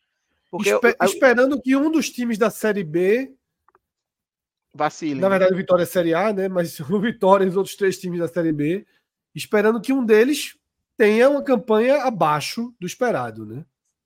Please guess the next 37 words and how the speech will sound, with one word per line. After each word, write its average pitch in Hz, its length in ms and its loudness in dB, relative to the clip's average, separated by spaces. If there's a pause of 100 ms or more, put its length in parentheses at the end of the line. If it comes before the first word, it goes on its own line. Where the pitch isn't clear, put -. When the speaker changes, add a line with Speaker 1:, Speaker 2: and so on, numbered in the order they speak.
(180)
Speaker 1:
Exatamente. 151 680 -6
Eu 185 120 0
acredito, 208 480 -2
assim, 196 180 -6
que 165 80 -4
a 170 40 4
expectativa 190 720 -4
da 202 100 -2
torcida 165 340 -10
do 147 80 -14
Botafogo 143 500 -10
antes 147 160 -12
desse 147 280 -12
jogo 160 440 -6 (640)
era 190 200 6
muito, 233 240 -4
assim, 220 240 -4
de 180 80 2
azarão 190 600 4
no 147 120 -18
campeonato. 147 720 -10
Com 190 80 0
essa 185 180 0
vitória, 190 420 -2
o 220 60 -8
Botafogo 220 440 -6
se 247 80 -14
Speaker 2:
Mas - 60 -20
Speaker 1:
posiciona. 220 460 -6
Speaker 2:
são - 0 -
Speaker 1:
"Não, 151 160 -6
Speaker 2:
três 285 80 -4
Speaker 1:
eu 330 60 -8
tô 277 180 -4
na 196 140 2
Speaker 2:
pontinhos. 214 260 -2
Speaker 1:
briga. 127 160 -12